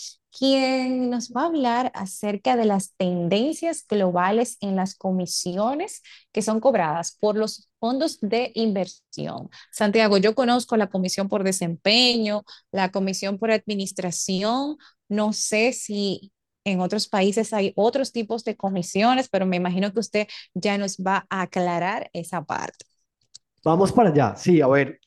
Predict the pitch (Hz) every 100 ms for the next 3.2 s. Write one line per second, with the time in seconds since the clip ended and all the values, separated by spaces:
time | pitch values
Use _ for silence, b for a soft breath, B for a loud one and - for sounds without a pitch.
0 | _ 151 139 135 127 135 - _ _ -
1 | 143 190 196 233 160 139 131 151 175 -
2 | 156 120 113 110 143 156 151 113 101 92
3 | -